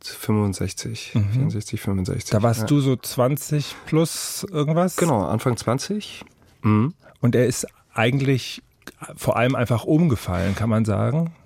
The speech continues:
Speaker 1: Genau, der hatte, wir, also wir wissen es nicht ganz genau, es gab keine Obduktion. Ähm, man geht stark aus von Herz-, Herzinfarkt,
Speaker 2: Mhm.
Speaker 1: genau.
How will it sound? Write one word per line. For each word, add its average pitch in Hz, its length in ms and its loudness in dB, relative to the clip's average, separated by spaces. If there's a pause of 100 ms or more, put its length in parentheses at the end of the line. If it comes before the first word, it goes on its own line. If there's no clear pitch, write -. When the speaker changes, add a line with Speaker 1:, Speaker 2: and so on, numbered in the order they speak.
(200)
Speaker 1:
Genau, 110 240 4
der 98 140 4
hatte, 123 680 2 (120)
wir, 101 680 4
also - 220 -6
wir 87 100 -2
wissen 101 220 -2
es 107 120 -6
nicht 98 140 -2
ganz 95 180 -2
genau, 98 160 -2
es 92 120 -4
gab - 220 -4
keine 95 260 0
Obduktion. 123 760 -2 (200)
Ähm, 107 880 2 (340)
man 87 640 2 (240)
geht 95 200 -2
stark 87 280 -2
aus 76 140 -6
von 82 240 -4
Herz-, - 560 -8
Herzinfarkt, - 760 -8
Speaker 2:
Mhm. - 40 -14
Speaker 1:
genau. 87 280 -4